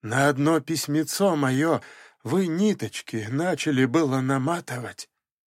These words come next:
В столике нашёл бумажки листочек, а на бумажке написано: "Милостивый государь Макар Алексеевич, спешу", и только.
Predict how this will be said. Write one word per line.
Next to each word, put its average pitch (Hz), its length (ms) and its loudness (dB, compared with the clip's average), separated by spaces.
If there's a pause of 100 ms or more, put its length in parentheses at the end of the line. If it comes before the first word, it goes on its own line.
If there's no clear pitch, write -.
(140)
В - 100 -12
столике 175 800 0
нашёл 185 460 0
бумажки 175 580 -2
листочек, - 720 -4 (320)
а 147 100 0
на 156 140 2
бумажке 156 560 0
написано: 143 720 -2 (600)
"Милостивый 147 960 2
государь 135 800 2 (560)
Макар 156 540 6
Алексеевич, 165 1200 2 (340)
спешу", 180 920 0 (920)
и 170 160 -2
только. 117 680 -6